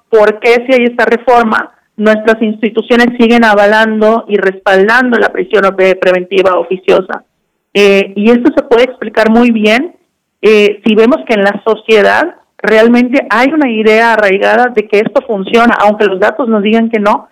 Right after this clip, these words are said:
la narrativa social sigue siendo que sí, y ese es un problema que hay que atender. Por ejemplo, hace un par de años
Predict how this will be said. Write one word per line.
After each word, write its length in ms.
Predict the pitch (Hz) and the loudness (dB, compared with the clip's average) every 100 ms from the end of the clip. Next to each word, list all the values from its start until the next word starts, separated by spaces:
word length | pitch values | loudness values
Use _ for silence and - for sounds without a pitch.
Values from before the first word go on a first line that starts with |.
| _ | _
la 220 | - 190 | -2 0
narrativa 560 | 202 208 202 196 226 269 | 0 0 0 0 -2 -2
social 400 | 262 - 233 226 - | -4 -2 -2 -2 -4
sigue 260 | 220 254 254 | -2 -2 -4
siendo 260 | 208 220 240 | -4 -2 -2
que 160 | 240 156 | -4 -4
sí, 380 | 226 240 262 277 _ | 0 0 0 -6 _
y 140 | 196 | 0
ese 200 | 196 339 381 | 2 2 0
es 200 | - 254 | 0 0
un 80 | |
problema 400 | 240 233 208 202 | 2 2 4 2
que 100 | 196 | 0
hay 40 | 196 | -2
que 120 | 202 | -4
atender. 500 | 196 185 185 180 - _ _ _ - | -4 -2 -2 -2 -4 _ _ _ -2
Por 140 | 202 | 2
ejemplo, 640 | 202 202 226 226 233 220 220 | 2 2 0 2 2 2 0
hace 560 | 202 214 247 233 233 220 | -2 -2 -2 0 0 0
un 260 | 214 214 | -2 0
par 220 | 214 202 208 | 0 0 2
de 140 | 233 | 2
años 380 | 240 240 226 | 2 0 0